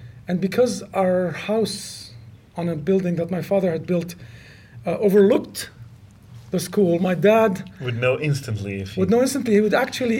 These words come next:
Speaker 1: even, he had a tripod with a, with a, with a camera and a, and a, and a, and a tele, tele lens, and he would take photos of me standing there, which was a bit, well,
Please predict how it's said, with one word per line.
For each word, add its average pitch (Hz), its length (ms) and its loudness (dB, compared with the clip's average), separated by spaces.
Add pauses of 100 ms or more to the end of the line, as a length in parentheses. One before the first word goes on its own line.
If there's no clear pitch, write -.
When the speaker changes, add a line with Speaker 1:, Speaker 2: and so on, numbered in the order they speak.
Speaker 1:
even, 208 440 0 (600)
he 185 60 2
had 226 240 4
a 202 120 8
tripod 202 600 4
with 175 120 2
a, 170 160 6
with 180 200 0
a, 180 180 2
with 180 160 2
a 175 140 2
camera 214 400 2
and 185 160 2
a, 190 120 -2
and 196 100 2
a, 185 40 2 (240)
and 180 100 2
a, 170 220 -2 (300)
and 202 100 2
a 208 100 0
tele, 233 420 4
tele 220 320 2
lens, 190 460 4 (300)
and 185 100 0
he 196 60 6
would 190 120 2
take 208 140 4
photos 208 300 2
of 175 100 -2
me 185 200 2
standing 185 440 0
there, 175 320 2 (420)
which 180 260 -4
was 202 140 -4
a 175 40 -4
bit, 175 220 -2 (1800)
well, 175 220 -4